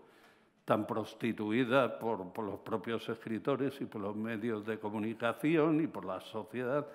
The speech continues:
en que parece que los escritores tenemos que ser estrellas también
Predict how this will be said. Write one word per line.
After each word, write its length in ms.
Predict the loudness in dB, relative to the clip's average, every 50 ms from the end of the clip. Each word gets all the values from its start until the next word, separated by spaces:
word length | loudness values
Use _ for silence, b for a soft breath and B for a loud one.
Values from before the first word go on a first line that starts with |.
| B B B B B B B
en 100 | -6 -6
que 100 | -6 -4
parece 320 | -2 -2 -2 -2 -2 -4
que 100 | -4 -2
los 240 | -2 -2 -2 -2 -4
escritores 680 | -8 -10 -8 -6 -6 -6 -4 -2 -2 0 0 0 -2 -4
tenemos 400 | -6 -6 -4 -4 -2 -4 -4 -6 -6
que 140 | -8 -8 -8
ser 320 | -6 -4 -2 -2 -2 -4
estrellas 840 | -6 -8 -8 -12 -10 -8 -4 -2 -2 0 0 0 -2 -2 -4 -4 -6
también 580 | -6 -4 -4 -4 -2 -2 0 0 0 0 -2